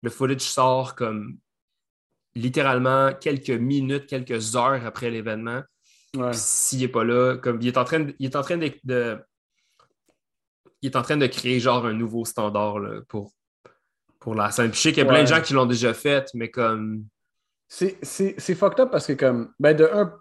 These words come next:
Speaker 2: shout out à Panda, tu sais, props à Panda pour faire tout ça. Euh, C'est drôle comment, à chaque fois qu'il y a quelqu'un qui prend cette,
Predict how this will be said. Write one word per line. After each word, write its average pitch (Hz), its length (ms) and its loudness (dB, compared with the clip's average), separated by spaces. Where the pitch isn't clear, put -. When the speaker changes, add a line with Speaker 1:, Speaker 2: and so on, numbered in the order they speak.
Speaker 2:
shout 139 160 0
out 156 140 2
à 127 60 2
Panda, 123 360 0
tu - 80 -12
sais, 139 100 -4
props 156 300 -4
à 143 60 -4
Panda 120 280 -6
pour 120 180 -16
faire - 180 -4
tout 127 140 -6
ça. 165 260 -2
Euh, 120 460 4
C'est 160 140 2
drôle 170 340 4
comment, 160 540 2
à 131 120 -2
chaque 165 240 -2
fois 208 140 0
qu'il 151 160 -4
y 127 40 -6
a - 20 -20
quelqu'un 143 440 -4
qui - 180 -16
prend 143 240 -4
cette, 135 300 -4